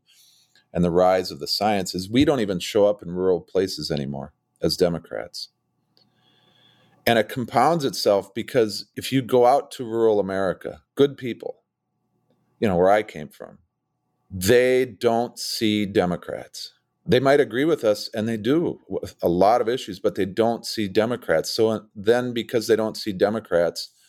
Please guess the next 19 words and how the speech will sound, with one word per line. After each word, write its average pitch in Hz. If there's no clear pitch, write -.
they 123
don't 117
see 120
themselves 98
inside 92
the 78
Democratic 76
Party. -
And 110
that's 123
a 92
sin. -
So -
I 120
think -
part 117
of 110
what 107
it 92